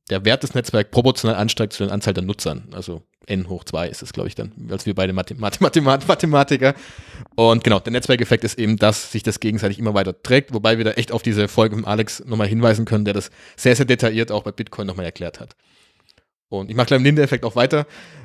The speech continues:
Und das ist natürlich die Theorie, dass zum Beispiel, ähm, bei Technologien, Ideen, Unternehmen die verbleibende Lebenserwartung, also in die Zukunft gerechnet,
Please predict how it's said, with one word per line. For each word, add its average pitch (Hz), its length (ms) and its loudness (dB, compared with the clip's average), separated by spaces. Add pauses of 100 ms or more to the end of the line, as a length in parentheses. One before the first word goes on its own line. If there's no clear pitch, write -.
(220)
Und 127 340 2
das 135 100 0
ist 156 40 2
natürlich 143 240 4
die 139 80 0
Theorie, 135 400 2
dass 139 220 2
zum 127 140 -2
Beispiel, 117 640 0
ähm, 98 300 -4
bei 101 180 -2
Technologien, 117 560 -2
Ideen, 139 340 0
Unternehmen 120 480 2 (960)
die 113 480 -2
verbleibende 117 840 0
Lebenserwartung, 110 680 0
also 95 160 -10
in 92 40 -8
die 90 60 -10
Zukunft 160 380 -4
gerechnet, 123 440 -6